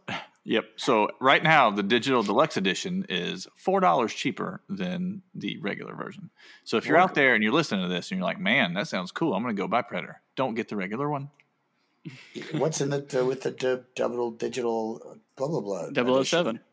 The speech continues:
Speaker 1: Double oh seven del-, edition?
Speaker 2: The double oh seven edition. Yeah, what's with the double oh seven division?
Speaker 1: Comes with
Speaker 2: Uh,
Speaker 1: forty-eight hours of double X P, five field lockers. These are, I don't know. I've never played this game, how, although
Speaker 2: Okay.
Speaker 1: it does
Speaker 3: Hmm.
Speaker 1: look cool. And I feel like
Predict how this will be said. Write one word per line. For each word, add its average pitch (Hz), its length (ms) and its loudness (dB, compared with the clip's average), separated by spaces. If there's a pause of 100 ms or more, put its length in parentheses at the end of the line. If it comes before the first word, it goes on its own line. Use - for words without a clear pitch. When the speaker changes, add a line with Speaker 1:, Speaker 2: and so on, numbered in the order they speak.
(300)
Speaker 1:
Double 147 220 6
oh 147 60 6
seven 170 360 2
del-, 180 140 2
edition? 175 340 0
Speaker 2:
The 117 100 8
double 113 140 4
oh 113 80 6
seven 147 360 4
edition. 98 380 -4
Yeah, 117 180 0
what's 113 140 -2
with 135 120 -8
the 131 40 -6
double 123 260 0
oh 123 80 4
seven 156 340 -2
division? 90 180 -6
Speaker 1:
Comes 175 260 0
with 113 120 2
Speaker 2:
Uh, - 40 -2
Speaker 1:
forty-eight 156 400 6
hours 127 380 4
of 101 80 -4
double 131 260 4
X 175 140 -2
P, 123 300 -4 (280)
five 131 360 2
field 151 300 2
lockers. 107 520 -4
These 139 180 0
are, 131 100 0
I 127 100 6
don't 117 180 2
know. 110 180 4
I've 107 140 4
never 110 220 2
played 98 200 0
this 95 140 -6
game, 92 200 -2
how, 107 200 -2
although 107 400 4
Speaker 2:
Okay. 92 80 2
Speaker 1:
it 95 80 0
does 120 160 2
Speaker 3:
Hmm. 107 80 -6
Speaker 1:
look 117 160 0
cool. 98 340 0
And 101 140 0
I 98 60 0
feel 147 180 2
like 127 180 0